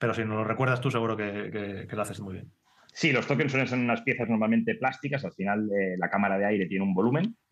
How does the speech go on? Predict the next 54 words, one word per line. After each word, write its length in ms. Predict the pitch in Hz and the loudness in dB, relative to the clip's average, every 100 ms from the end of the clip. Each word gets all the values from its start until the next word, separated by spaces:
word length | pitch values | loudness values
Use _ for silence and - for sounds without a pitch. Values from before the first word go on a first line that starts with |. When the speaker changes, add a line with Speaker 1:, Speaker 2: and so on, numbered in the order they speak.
| _ | _
Speaker 2:
y 80 | 101 | -2
lo 120 | 95 | 0
que 60 | 92 | 0
hacen 200 | - 95 | -2 -2
esas 220 | - - | -4 -4
piezas 260 | 107 110 - | -2 -2 -4
es 100 | 107 | -4
ocupar 340 | 90 90 95 | -4 -2 0
un 80 | 101 | 2
volumen 340 | 95 107 123 117 | 4 4 4 2
para 220 | 85 87 | 0 -2
que 80 | 92 | 0
el 80 | |
aire 320 | 95 104 117 - - | 2 2 0 -2 -6
ocupe 340 | 107 120 - | -2 -2 -4
menos 540 | 95 104 139 202 226 - | -2 0 2 0 -6 -6
o 80 | 98 | -2
más 180 | 92 95 | -2 0
volumen 300 | 92 98 117 | 0 2 0
si 120 | 107 | 0
las 140 | 80 | -6
quitamos. 380 | - 78 76 78 | -6 -8 -8 -10
Y 60 | 80 | -10
son 100 | 80 | -12
unas 120 | 71 | -10
piezas 240 | - 87 | -10 -8
plásticas 580 | - 90 98 104 104 - _ _ - | -4 -4 -2 -4 -4 -10 _ _ -2
que, 400 | 87 76 71 65 | -2 -2 -8 -6
que 100 | 90 | -6
se 100 | - | -4
pueden 240 | 90 90 | -2 -2
quitar 240 | 87 85 87 | -2 -2 -2
y 40 | |
poner 200 | - 87 | -2 -4
con, 340 | 90 87 85 78 | -2 -2 -4 -4
fácilmente 520 | 92 - 87 90 87 | -4 -2 -2 -2 -2
con 120 | 92 87 | -2 0
la 60 | |
mano. 340 | 90 123 - - _ _ | 0 0 -2 -8 _ _
Se 360 | - - 104 90 | -12 -4 -2 2
tiene 180 | 110 107 | 2 2
que 60 | |
tener 240 | 104 104 101 | 2 2 2
cuidado 320 | 107 117 104 | 2 2 2
porque 360 | 87 87 87 - 92 | -2 -4 -6 -6 -6
la 140 | 85 | -6
horquilla 380 | 78 101 95 85 | -2 0 2 2
o 40 | |
el 80 | 85 | 2
amortiguador 420 | 85 78 92 95 | 0 -2 0 2
admite 300 | 87 98 98 | 2 2 2
un 100 | 98 | 2
número 240 | 98 98 98 | 4 4 2
máximo 480 | 113 - 87 - | 0 0 -4 -4